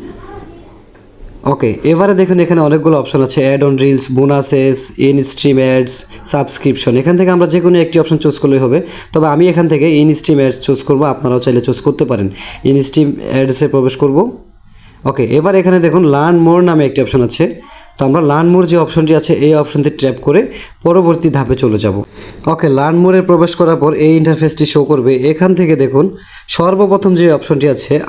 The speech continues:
I am interested, এখানে দেখুন Facebook content monetization beta, এখানে যেই নিচে I am interested অপশন আছে এটাতে ট্যাপ করব। I am interested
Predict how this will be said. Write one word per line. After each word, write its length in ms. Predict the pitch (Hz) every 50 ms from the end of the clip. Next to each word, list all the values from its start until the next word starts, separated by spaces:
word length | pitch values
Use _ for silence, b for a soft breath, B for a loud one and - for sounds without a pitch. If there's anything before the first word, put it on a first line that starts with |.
| - 139 147
I 20 | 165 175
am 60 | 170 170 175
interested, 500 | 151 170 165 147 139 127 - - 120 110 117 127
এখানে 160 | 131 147 135 143
দেখুন 160 | 143 160 160 - -
Facebook 320 | 151 151 139 147 156 151 - 156
content 400 | 151 143 143 143 - 151 156 160 151 151
monetization 500 | 151 151 135 147 147 135 131 127 156 139 131
beta, 240 | 135 131 - 143 139 180 196 B B B B B B -
এখানে 240 | 147 - - 170 170 170 151 143
যেই 140 | 160 170 165 156
নিচে 240 | 160 156 160 160 156 185 208 202 180 131 143
I 20 | 156
am 60 | 170 170 170
interested 420 | 156 170 170 160 160 165 - 170 151 151
অপশন 180 | 147 - 175 170 160
আছে 120 | 165 196 214 208 - 156
এটাতে 220 | 143 156 - 165 -
ট্যাপ 140 | 135 127 - - -
করব। 160 | 113 95 87 110 104 B B B B B B B B B B 131
I 20 |
am 60 | 131 135 135
interested 440 | 135 147 139 139 139 - 147 147